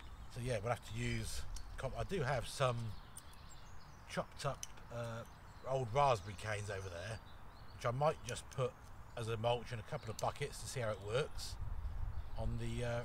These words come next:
rows nearer the camera there, nearer you. That's just my other spare potatoes that I grew.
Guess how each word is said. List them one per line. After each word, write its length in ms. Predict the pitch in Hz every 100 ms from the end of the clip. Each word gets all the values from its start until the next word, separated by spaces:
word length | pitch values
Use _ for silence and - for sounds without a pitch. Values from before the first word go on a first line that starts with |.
| 110
rows 320 | 127 120 107
nearer 240 | 123 120
the 80 | 113
camera 420 | - 131 113 95 92
there, 120 | 92 104
nearer 140 | 110 110
you. 220 | 107 87 - - - - - - - - - - - - - -
That's 120 | 120
just 220 | - -
my 120 | 101 101
other 240 | 104 92 - - - -
spare 360 | - 120 113
potatoes 500 | - - 95 92 92
that 80 | 92
I 40 | 90
grew. 260 | 98 90